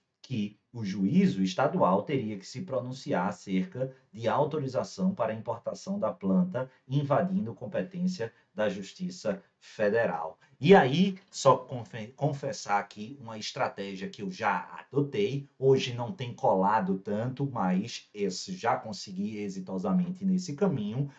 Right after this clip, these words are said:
além de eu colocar o delegado-geral, o secretário de segurança e o comandante-geral da Polícia Militar daqui, eu coloco também aqui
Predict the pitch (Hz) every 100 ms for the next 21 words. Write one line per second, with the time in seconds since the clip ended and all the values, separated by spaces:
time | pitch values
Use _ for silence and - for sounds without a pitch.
0 | - - 120 120 151 185 143 135 131 135
1 | 113 - 95 92 - - _ - 110 98
2 | 117 123 101 104 127 143 113 107 98 107
3 | 95 120 113 101 - 104 104 92 131 120
4 | 120 104 98 123 113 95 92 92 107 101
5 | 120 - 131 113 98 120 139 - 104 92
6 | 90 95 - 98 92 - 95 95 92 87
7 | 82 80 120 - - 101 131 139 _ _
8 | - _ 123 139 139 139 117 139 160 -
9 | 98 107 95 90 107 104 87 - 110 110
10 | 127 143